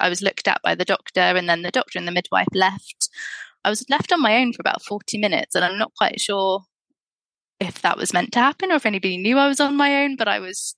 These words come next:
I didn't have a buzzer. There was no way of me getting up. I was still covered in the towel. I, I'd just given birth and I was just sort of lying there for forty minutes wondering what was going on. But, um, she then came back forty minutes later and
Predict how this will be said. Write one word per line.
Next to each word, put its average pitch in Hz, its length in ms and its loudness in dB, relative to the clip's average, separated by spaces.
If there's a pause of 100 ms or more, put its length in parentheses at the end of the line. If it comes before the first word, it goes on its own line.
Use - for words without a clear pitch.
(460)
I 208 80 0
didn't 214 200 -4
have 185 160 0
a 170 60 -2
buzzer. 196 540 2
There 196 120 2
was 185 120 -4
no 202 140 0
way 185 140 2
of 185 80 -4
me 180 100 -10
getting 175 300 -4
up. 202 180 2
I 170 100 4
was 190 140 -4
still 180 400 0 (960)
covered 180 260 0
in 175 120 2
the 170 100 0 (340)
towel. 175 480 4
I, - 160 4
I'd 202 160 0
just - 200 -2
given 165 200 -2
birth 170 280 2
and 156 80 -4
I 139 40 2
was 151 80 -8
just - 140 -12
sort - 160 -6
of 165 40 0
lying 180 240 4
there - 120 0
for - 120 -10
forty 175 320 -10
minutes 170 280 -2
wondering 170 300 0
what - 160 -6
was - 120 -12
going 65 300 2
on. 180 340 2
But, - 160 0
um, 175 360 0 (920)
she - 280 2
then 180 180 2
came 185 180 2
back - 160 4
forty 196 300 -6
minutes 170 260 -2
later 180 300 2
and 175 480 0